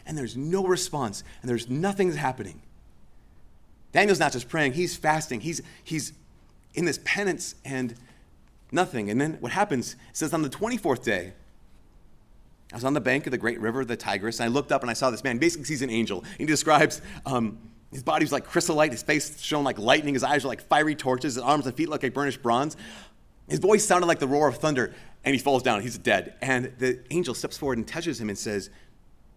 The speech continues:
"Fear not, Daniel. From the first day you made up your mind to acquire understanding and humble yourself before God, your prayer was heard." What's the angel saying? He's saying, "N-,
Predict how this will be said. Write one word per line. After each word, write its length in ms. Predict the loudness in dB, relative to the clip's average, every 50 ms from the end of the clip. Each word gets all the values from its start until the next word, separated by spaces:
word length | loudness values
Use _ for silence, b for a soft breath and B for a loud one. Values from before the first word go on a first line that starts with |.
| -20 -20 -20 -20 -20 -20 -20 -4
"Fear 160 | 0 2 4 4
not, 200 | 4 2 2 0
Daniel. 360 | -6 -10 -10 -12 -14 -18 -20 -20 -20 -20 -20 -20 -20 -20 -20 -20 -20 -20 -20 -20 -20 -20 -20 -20 -20 -20 -20 -20 -20 B B B B B B B
From 200 | -4 0 0 2
the 80 | 0
first 460 | 0 0 2 2 2 2 0 -4 -2
day 160 | 0 2 2 4
you 180 | 4 4 2
made 220 | 2 2 2 0 0
up 100 | -2 -2
your 120 | 0 0
mind 360 | 2 2 2 0 -2 -4 -4 -2
to 120 | -2 -4
acquire 420 | -4 -2 0 2 2 2 2 2
understanding 560 | -2 -2 -4 -6 -6 -6 -4 -4 -2 -2 -4 -4
and 80 | -6
humble 340 | -6 -6 -4 -4 -4 -6 -6
yourself 460 | -6 -6 -6 -6 -4 -2 -4 -4 -4
before 240 | -6 -8 -6 -4 -4
God, 380 | -2 0 0 0 0 -2 -4 -8 B B B B B
your 120 | B -2 -2
prayer 320 | -4 -4 -2 -2 -2 -2
was 180 | -2 -4 -6 -6
heard." 300 | -6 -8 -8 -10 -12 -18 -20 -20 -20 -20 -20 -20 -20 -20 -20 -20 -20 -20 -20 -20 -20 -20 -20 -20 -20 -20 -20 -20 -20 -20 -20 -20 -20 -20 -20 -20 -20 -20 -20 -20 -20 -20 -20 -20 -20 -20 _ -20 -20 -10 -6
What's 140 | -2 2 4
the 60 | 4
angel 180 | 4 2 0
saying? 200 | -2 -2 -2 0
He's 80 | 0 0
saying, 180 | 0 0 -2 -4 B B B B B B B B
"N-, 180 | -8 -8 -10